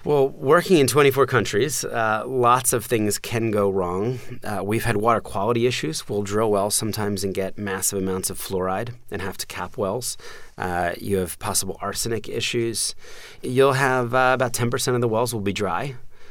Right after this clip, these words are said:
If you're in a community and a thousand people have gathered and they are waiting expectantly with their children, and four days later, you've got one or two dry holes and the rig moves to the next village. You know, these have some,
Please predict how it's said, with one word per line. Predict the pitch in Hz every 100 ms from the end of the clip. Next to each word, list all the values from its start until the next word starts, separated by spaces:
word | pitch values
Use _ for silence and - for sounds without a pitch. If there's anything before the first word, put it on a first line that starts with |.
| -
If | 87 -
you're | 113 139 123
in | 113
a | 98
community | - 101 104 101 73 - - -
and | 95
a |
thousand | 82 - 107 107 113 104
people | 107 98 90
have | 98
gathered | 95 101 95 69 - - -
and | 107 113
they | 120
are | 104
waiting | 117 135 170 170 127
expectantly | 104 - - 127 127 117 98
with | 98 104
their | 95
children, | - 127 117 60 - - - - - -
and | 110 98
four | - 127 131
days | 110 92
later, | 95 101 107 82 - - -
you've | 101 101
got | 98 80
one | 101 104 98
or |
two | 87 - 110
dry | 95 90 82
holes | 95 101 87 -
and | - 92
the | 92
rig | 92 101 95
moves | 95 90 -
to |
the | 101
next | 98 -
village. | 92 78 62 - - - - - -
You | 90
know, |
these | 104 110
have | 117 -
some, | 104 92